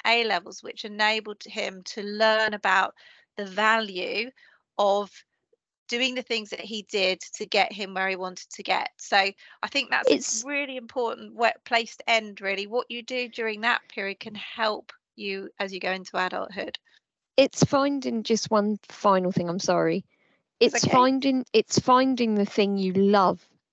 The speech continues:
Speaker 2: as well,
Speaker 1: Yes,
Speaker 2: because
Speaker 1: that's so
Speaker 2: G C S Es,
Speaker 1: true.
Speaker 2: G C S Es, you have to do,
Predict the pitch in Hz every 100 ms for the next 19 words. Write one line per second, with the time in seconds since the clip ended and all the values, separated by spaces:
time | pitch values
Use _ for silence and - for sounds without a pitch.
0 | _ _ _ - 180 - 196 175 165 170
1 | _ 208 - 185 - - 226 247 302 320
2 | 311 330 269 254 214 392 262 _ _ _
3 | _ - 277 302 294 262 240 226 - _
4 | - 185 - 247 240 - 175 139 147 254